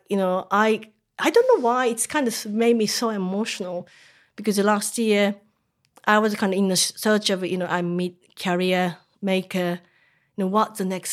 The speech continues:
step? You know, my work is in the museums now, and what is the next step to take? And then these bunch of curator,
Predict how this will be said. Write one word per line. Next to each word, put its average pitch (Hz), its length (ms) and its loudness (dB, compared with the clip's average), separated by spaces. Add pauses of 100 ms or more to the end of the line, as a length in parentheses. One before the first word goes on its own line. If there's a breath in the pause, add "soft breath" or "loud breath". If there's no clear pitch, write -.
step? 240 500 -4
You 202 120 -2
know, 180 80 -4
my 185 200 -2
work 196 280 0
is - 100 -8
in 185 120 -6
the 180 60 -6
museums 220 680 -2
now, 233 480 0
and 190 240 -4
what 208 140 -6
is 202 80 -12
the 190 60 -6
next 185 240 -8
step - 420 -6
to - 120 -14
take? 226 560 -6 (480 loud breath)
And 196 280 0
then 190 500 0 (880 soft breath)
these 208 400 0
bunch 277 340 0
of 196 160 -6
curator, 190 800 -2